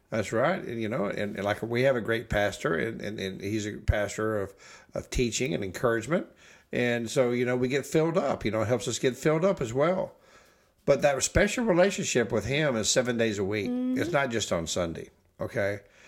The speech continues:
Speaker 1: And so, um, you know, we just encourage you, we really do, to, to, to, to strengthen your walk with him and to know him, don't we, hon?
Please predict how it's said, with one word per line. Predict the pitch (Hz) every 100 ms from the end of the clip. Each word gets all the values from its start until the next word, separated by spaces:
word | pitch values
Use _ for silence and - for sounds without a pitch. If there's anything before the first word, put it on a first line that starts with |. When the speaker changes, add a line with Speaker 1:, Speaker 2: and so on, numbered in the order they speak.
| - - _
Speaker 1:
And | - 104
so, | - 113 110 104 - - - _ -
um, | 117 113 110 104 107
you | 143
know, | 135
we | 131 208
just | 285 214
encourage | 127 101 - 139 143 139 147
you, | 151 156 - - _ _ _ _ _ - -
we | 123
really | 120 131 127
do, | 127 120 107
to, | 104 123 104 98
to, | - 123
to, | - 117
to | 113 127
strengthen | - 143 131 135
your | 107 95
walk | 98 113 -
with | 101
him | 110 - - _ _ _ _ _ _ _ _ _ _ _ _
and | - 123
to |
know | 123 123 196
him, | 123 92
don't | 110 101
we, | 101
hon? | 104